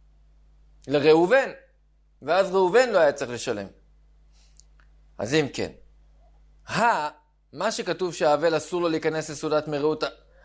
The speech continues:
אך עד שמסתיימים השלושים, באריסותא, כשהוא הראשון שעכשיו עושה סעודה, הוא לא מחויב עדיין בסעודה לשני.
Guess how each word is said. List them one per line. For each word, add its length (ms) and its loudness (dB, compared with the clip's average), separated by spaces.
אך 240 -4
עד 300 2
שמסתיימים 560 -8
השלושים, 640 -8
באריסותא, 840 0
כשהוא 640 -4
הראשון 560 0
שעכשיו 340 0
עושה 240 0
סעודה, 460 0
הוא 140 0
לא 180 4
מחויב 500 2
עדיין 340 -2
בסעודה 640 0
לשני. 540 -6